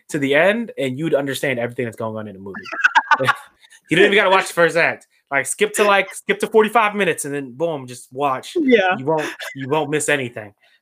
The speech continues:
Speaker 1: Um, nothing important happens.
Speaker 2: And you won't be
Speaker 1: Um,
Speaker 2: annoyed.
Speaker 1: Yeah, you won't be annoyed. Uh, she'll feel a lot better, 'cause by that time, she actually kind of, like, has a smidgen of a conscience,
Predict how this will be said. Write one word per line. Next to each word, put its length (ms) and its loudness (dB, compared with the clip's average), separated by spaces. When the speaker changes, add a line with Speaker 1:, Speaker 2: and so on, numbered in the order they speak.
Speaker 1:
Um, 520 -2
nothing 320 0
important 380 0
happens. 400 -10
Speaker 2:
And 120 4
you 80 6
won't 220 8
be 120 6
Speaker 1:
Um, 80 2
Speaker 2:
annoyed. 1080 -4
Speaker 1:
Yeah, 120 8
you 120 -2
won't 160 -6
be 100 -8
annoyed. 340 -14
Uh, 180 -12
she'll 220 2
feel 200 0
a 20 0
lot 260 0
better, 180 0
'cause 140 -4
by 140 4
that 200 4
time, 360 2
she 280 -6
actually 240 -6
kind 480 -8
of, 140 -10
like, 260 -6
has 240 -2
a 40 -12
smidgen 580 -2
of 60 -8
a 80 -10
conscience, 640 -10